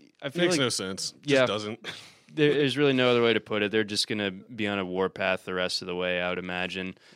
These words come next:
Speaker 1: Uh, but I think that
Speaker 2: A
Speaker 1: also
Speaker 2: little
Speaker 1: probably
Speaker 2: late,
Speaker 1: means
Speaker 2: yeah.
Speaker 1: that, that Tom Herman is probably gone, unfortunately.
Speaker 2: Could be that way. Could be that way.
Speaker 1: Um, and then, uh, Cal, uh,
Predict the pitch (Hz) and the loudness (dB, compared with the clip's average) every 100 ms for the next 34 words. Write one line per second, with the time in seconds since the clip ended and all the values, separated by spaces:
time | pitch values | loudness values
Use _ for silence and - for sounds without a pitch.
0 | - - 85 80 87 90 90 98 - 90 | -12 -4 -2 -2 0 0 -2 -4 -2 0
1 | 90 - 95 90 92 90 90 87 82 87 | 0 0 -2 0 0 0 -4 -6 -6 -6
2 | 85 90 - 90 85 87 85 85 82 - | -4 -8 -6 -6 -6 -10 -10 -10 -10 -8
3 | 82 90 87 90 85 87 87 _ _ - | -10 -10 -14 -12 -10 -10 -10 _ _ -18
4 | 85 82 - 85 - 85 85 87 90 _ | -16 -16 -12 -10 -10 -12 -12 -12 -14 _
5 | _ _ - 165 143 135 104 92 92 92 | _ _ -8 0 2 4 2 0 -2 -2
6 | 92 - - - 113 101 95 87 78 82 | -6 -12 -18 -12 -10 -10 -10 -10 -10 -12
7 | 82 - - 92 90 90 87 - 104 104 | -14 -16 -8 -4 0 0 -2 -4 -2 -2
8 | 101 95 90 85 - - 117 113 110 98 | 0 0 0 -2 -6 -6 0 4 4 2
9 | _ - - 92 90 | _ -12 -2 0 0